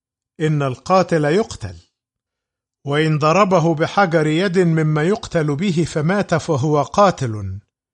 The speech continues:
إن القاتل يقتل. أو ضربه بأداة يد من خشب مما يقتل به،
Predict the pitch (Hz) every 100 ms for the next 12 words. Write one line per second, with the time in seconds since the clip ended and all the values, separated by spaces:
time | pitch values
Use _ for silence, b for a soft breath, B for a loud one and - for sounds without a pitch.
0 | _ _ _ 147 151 135 - 196 180 170
1 | 143 175 214 - 101 87 87 _ _ _
2 | _ _ _ _ _ _ - 143 131 147
3 | 190 170 151 147 160 135 160 190 170 160
4 | 180 175 165 151 139 - 190 - 147 170
5 | 160 151 147 143 180 190 - 151 147 170
6 | 196 233 233